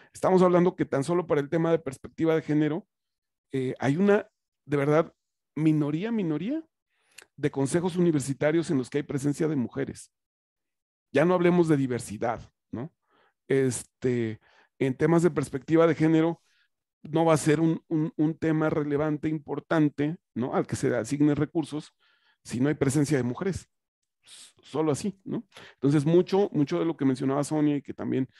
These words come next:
mencionaron, mencionábamos anteriormente con los demás compañeros es, eh, el tema no tiene visibilidad y muchas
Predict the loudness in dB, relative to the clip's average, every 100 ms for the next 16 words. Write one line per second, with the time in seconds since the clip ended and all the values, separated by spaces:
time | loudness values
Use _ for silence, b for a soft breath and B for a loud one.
0 | b b -4 -2 -2 -2 0 0 -2 -2
1 | -2 -2 0 -2 -2 -2 -2 -2 -8 -8
2 | -4 -4 -4 -4 0 0 0 -2 -2 -4
3 | -8 _ _ _ _ _ -6 -4 -8 _
4 | -10 0 4 4 4 4 2 2 -4 -6
5 | -2 0 -2 -2 -2 -2 -2 -2 -2 -4
6 | -14